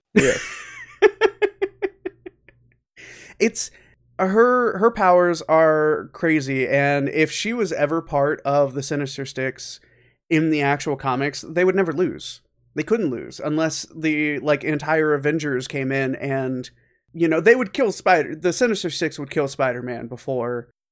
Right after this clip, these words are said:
Speaker 2: anybody was able to help him out.
Speaker 1: Yeah,
Speaker 2: With
Speaker 1: yeah.
Speaker 2: her, with her alone being
Speaker 1: Fair.
Speaker 2: on there,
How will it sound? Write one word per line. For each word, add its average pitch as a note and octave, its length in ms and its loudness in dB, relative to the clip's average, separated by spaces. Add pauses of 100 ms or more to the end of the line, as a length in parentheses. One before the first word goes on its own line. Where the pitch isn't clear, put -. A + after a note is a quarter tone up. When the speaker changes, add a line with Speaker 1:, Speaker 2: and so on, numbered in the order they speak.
Speaker 2:
anybody C#3+ 380 2
was C3 160 -4
able C3 180 -4
to A#2 100 -4
help A2+ 220 -6
him G#2+ 100 -12
out. - 200 -14 (420)
Speaker 1:
Yeah, D3 180 0
Speaker 2:
With F3 140 6
Speaker 1:
yeah. F3+ 60 0
Speaker 2:
her, G3+ 480 0
with F3 220 0
her B3 200 4
alone E3+ 340 4
being C#3 240 4
Speaker 1:
Fair. C3 60 2
Speaker 2:
on C#3+ 160 2
there, A#2 280 -6